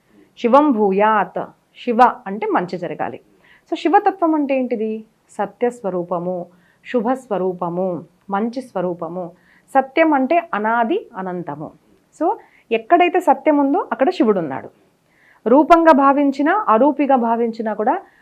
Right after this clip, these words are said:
ఎవరి జీవితాల్లో, బుద్ధిలో, ఆచరణలో ఎక్కడైతే సత్యం ఉందో, నిజాయితీ ఉందో, ధర్మం ఉందో, అక్కడే శివతత్వం ఉన్నట్టు మనం భావించాలి. మరి శివతత్వం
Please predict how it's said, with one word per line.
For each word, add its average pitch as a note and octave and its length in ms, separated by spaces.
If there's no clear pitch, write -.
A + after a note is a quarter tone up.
ఎవరి A#3 280
జీవితాల్లో, G#3+ 840
బుద్ధిలో, G3+ 760
ఆచరణలో G#3+ 840
ఎక్కడైతే A#3+ 520
సత్యం B3 480
ఉందో, G3 320
నిజాయితీ G#3+ 640
ఉందో, F#3 360
ధర్మం G3+ 420
ఉందో, F#3+ 340
అక్కడే C#4 480
శివతత్వం A#3+ 560
ఉన్నట్టు G3 340
మనం C4 220
భావించాలి. D#3 600
మరి D#4+ 140
శివతత్వం F4+ 840